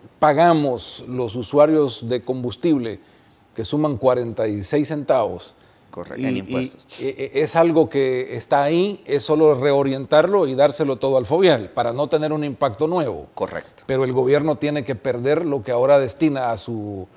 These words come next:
Speaker 1: Fondo General de la Nación, porque no sabemos ni siquiera cuánto es, eh, eh.
Speaker 2: Bueno,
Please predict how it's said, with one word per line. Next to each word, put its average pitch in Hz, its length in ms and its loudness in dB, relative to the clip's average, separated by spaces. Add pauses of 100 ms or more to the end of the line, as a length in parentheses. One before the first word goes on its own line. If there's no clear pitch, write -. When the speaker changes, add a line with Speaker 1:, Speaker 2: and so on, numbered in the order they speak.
(240)
Speaker 1:
Fondo 147 340 4
General 156 460 4
de 151 80 4
la 147 100 2
Nación, 160 560 -2 (440)
porque 120 200 -6
no 131 100 -4
sabemos 147 260 0
ni 131 80 -4
siquiera 131 260 0
cuánto 139 380 -2
es, 160 240 0 (340)
eh, 113 260 -6
eh. - 40 -6
Speaker 2:
Bueno, 151 280 2